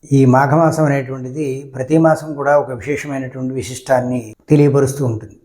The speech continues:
అయితే ఈ మాఘమాసం సూర్యనారాయణమూర్తికి అత్యంత ప్రీతికరమైనటువంటిది. "సప్తాస్వరథమారూఢం ప్రచండం కశ్యపాత్మజం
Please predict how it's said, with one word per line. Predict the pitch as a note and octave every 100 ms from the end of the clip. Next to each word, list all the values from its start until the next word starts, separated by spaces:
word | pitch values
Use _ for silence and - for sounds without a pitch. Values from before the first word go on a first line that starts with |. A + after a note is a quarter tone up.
| _ _ _ _ _ _ _ -
అయితే | C#3+ E3+
ఈ | D#3 C#3+
మాఘమాసం | C3 C3+ D3 D3+ D3 D3+ C#3
సూర్యనారాయణమూర్తికి | - C3+ C#3+ D3 C#3+ C#3 C3+ C3+ C3 C#3+
అత్యంత | C3+ - C#3 C3
ప్రీతికరమైనటువంటిది. | B2+ B2+ B2 A#2 A2 G#2+ G#2 F#2 G2 _ _ _ _ _ _ _ _ _
"సప్తాస్వరథమారూఢం | - C3 C3 D3 D3 D3 C#3+ - C#3+ C3+ C#3 C#3 C3+ C3+ C3+ B2+ C3 D3+ D#3+ - _ _ -
ప్రచండం | B2 - C#3 C3+ C3+ C3+
కశ్యపాత్మజం | B2+ B2+ C#3+ B2+ C3 B2+ B2+ A#2 C3